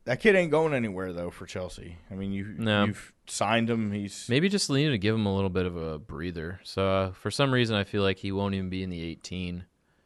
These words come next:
Speaker 1: See, I would, I would do the opposite.
Speaker 2: Mm.
Speaker 1: I would lean on him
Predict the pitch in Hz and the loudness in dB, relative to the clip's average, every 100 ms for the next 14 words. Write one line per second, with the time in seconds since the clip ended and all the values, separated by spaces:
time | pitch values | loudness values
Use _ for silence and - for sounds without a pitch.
0 | _ _ _ _ _ - - 123 127 143 | _ _ _ _ _ -20 -6 0 2 2
1 | 120 - 117 131 123 117 110 110 127 - | -4 -2 2 2 0 -2 0 -2 -2 -12
2 | - 85 - 95 95 117 107 101 120 123 | -16 -18 -10 -2 0 0 0 0 2 2
3 | 98 95 98 | 0 0 -4